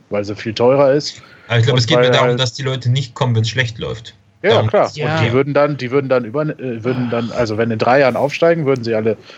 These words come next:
Speaker 1: den Kasten in Bielefeld voll machen. In vier Jahren wäre Bielefeld wieder in der zweiten Liga und wäre das Ding wieder nur noch mit fünfzehntausend gefüllt.
Speaker 3: Ja,
Speaker 1: So, ähm,
Speaker 3: richtig.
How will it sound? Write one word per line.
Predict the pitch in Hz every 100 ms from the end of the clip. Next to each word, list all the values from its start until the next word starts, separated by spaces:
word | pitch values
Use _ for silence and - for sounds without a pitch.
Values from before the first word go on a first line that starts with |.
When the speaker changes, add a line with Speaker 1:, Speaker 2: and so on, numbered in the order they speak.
| - 120
Speaker 1:
den | 113
Kasten | 127 120 -
in | 117
Bielefeld | 113 113 104 110
voll | 110 117
machen. | 165 175
In | 117 110
vier | 127
Jahren | 127 120
wäre | 113
Bielefeld | 117 120 117 117
wieder | 110 107
in |
der | 101
zweiten | 107 120
Liga | 156 156
und | 147
wäre | 143
das | 139
Ding | - 147 143
wieder | 143
nur | 143 143
noch | 135 -
mit | 139
fünfzehntausend | - 143 - 101 95 92 90
gefüllt. | 87 87 92 - - 208
Speaker 3:
Ja, | 220 -
Speaker 1:
So, | 104 92 -
ähm, |
Speaker 3:
richtig. | 117 107 110